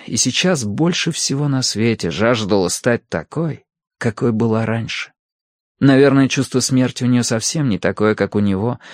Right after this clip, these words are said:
или же она верит в куда лучшую после жизнь, чем он. Как бы там ни было, Мэтью знал, что она хочет этого дара, но,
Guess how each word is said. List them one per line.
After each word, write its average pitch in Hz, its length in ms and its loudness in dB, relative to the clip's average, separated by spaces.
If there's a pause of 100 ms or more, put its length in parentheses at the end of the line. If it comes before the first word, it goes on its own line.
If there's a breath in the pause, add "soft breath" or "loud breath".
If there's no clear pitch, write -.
(560 loud breath)
или 170 240 2
же 160 200 2
она 147 360 4
верит 131 340 4
в - 80 -12
куда 117 380 0
лучшую 123 540 0
после 85 400 -4
жизнь, 120 500 -6 (120)
чем 98 340 0
он. 90 180 -6 (920)
Как 104 200 0
бы 101 100 -4
там 101 220 0
ни 110 160 0
было, 90 360 -4
Мэтью 123 360 4
знал, 127 340 4
что 117 200 0
она 117 140 2
хочет - 460 -4
этого 73 280 -8
дара, 104 360 -2
но, 117 340 -2